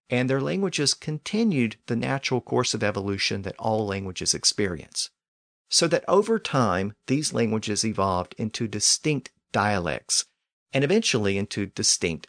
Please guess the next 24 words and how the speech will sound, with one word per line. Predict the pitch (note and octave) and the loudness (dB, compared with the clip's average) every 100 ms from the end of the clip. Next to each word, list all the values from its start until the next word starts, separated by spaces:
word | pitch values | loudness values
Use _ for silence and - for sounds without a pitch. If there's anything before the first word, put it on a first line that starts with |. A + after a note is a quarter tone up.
| _ | _
languages. | G2+ A2 B2+ G2+ - - - - _ _ _ _ _ _ _ - | -4 0 0 0 -4 -6 -6 -6 _ _ _ _ _ _ _ 0
That | D#3+ A#3 | 2 2
accounts | - B2 G#2+ - | -2 -2 -2 -2
for | - G#2 | -4 -4
the | G2+ | 0
various | A2 A#2 A#2 A2+ | 2 2 0 -2
language | G#2 G2+ - | -4 -4 -4
families | F2+ E2+ D#2+ E2 - | -4 -2 -4 -4 -4
we | G2+ G2 | -4 -4
have | F2 - - | -4 -6 -10
today. | G2 A#2 G#2 - _ _ _ _ _ _ _ _ _ | 0 2 2 0 _ _ _ _ _ _ _ _ _
Within | C3 C#3 G3+ B3 | 0 4 6 6
these | A3 F3 - | 2 0 -4
various | A2+ B2+ C#3+ C#3+ C#3 - - - | 0 4 4 4 0 -2 -4 -2
isolated | A#2+ C#3 - A2+ A2 G#2 - | 0 2 2 2 0 -2 -4
tribal | - A#2+ A2+ G#2 | 0 2 2 -2
groups, | - F2+ E2+ - - - _ _ | -2 -2 -2 -2 -4 -4 _ _
as | G#2+ G#2 G2+ - | 2 4 2 2
the | A2 | 2
original | G2+ C#3 A#2+ A2 | 2 2 2 0
language | G#2 G#2 G2 - | 0 0 -2 -2
began | F#2 F2+ | -2 -2
to | - E2 | -2 -6
evolve, | D#2+ A2+ C#3 F#2+ F2+ | 2 2 4 0 -2